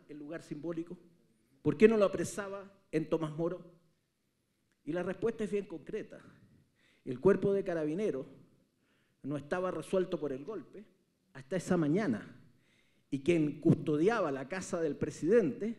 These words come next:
por fuera, el círculo externo, era la policía uniformada, carabineros. Entonces era la posibilidad de enfrentamiento entre ellos. Y Allende logra,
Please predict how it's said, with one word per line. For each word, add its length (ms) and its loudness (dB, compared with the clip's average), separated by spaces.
por 140 -4
fuera, 560 2
el 80 -10
círculo 420 0
externo, 520 -2
era 320 -2
la 140 -6
policía 400 -2
uniformada, 760 -4
carabineros. 540 -2
Entonces 400 -2
era 180 6
la 120 2
posibilidad 540 2
de 60 0
enfrentamiento 720 -4
entre 280 0
ellos. 220 -4
Y 100 0
Allende 380 8
logra, 500 4